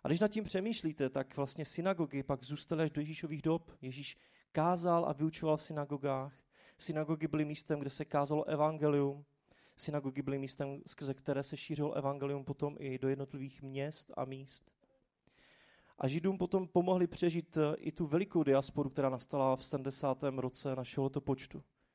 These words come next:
kdy byli ro-, rozptýleni na několik tisíc let, nebo víc než tisíc let. My si to neuvědomujeme, ale Židé byli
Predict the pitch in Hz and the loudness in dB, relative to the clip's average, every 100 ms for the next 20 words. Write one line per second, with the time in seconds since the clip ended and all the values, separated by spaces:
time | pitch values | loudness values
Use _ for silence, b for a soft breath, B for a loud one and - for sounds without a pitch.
0 | - 127 139 147 139 - 143 160 - - | -6 0 4 6 6 4 4 4 2 -8
1 | - - 160 160 160 160 156 b b 139 | -12 -8 0 2 2 0 -6 b b -2
2 | 139 151 156 - 160 156 - _ _ _ | 0 0 -2 2 2 2 -4 _ _ _
3 | _ _ 160 - - 151 - 147 139 135 | _ _ -8 -6 -8 -10 -8 0 0 0
4 | 127 120 120 131 - 143 131 - 143 - | -4 -4 -4 -6 -8 -6 -6 -8 -8 -6
5 | 147 - 135 123 - _ _ _ _ _ | -10 -2 0 0 -8 _ _ _ _ _
6 | _ _ _ _ _ _ 135 - 170 143 | _ _ _ _ _ _ -12 -2 2 4
7 | 147 165 170 170 165 151 135 151 156 151 | 6 4 6 6 6 2 2 4 4 4
8 | 151 151 143 | 4 2 0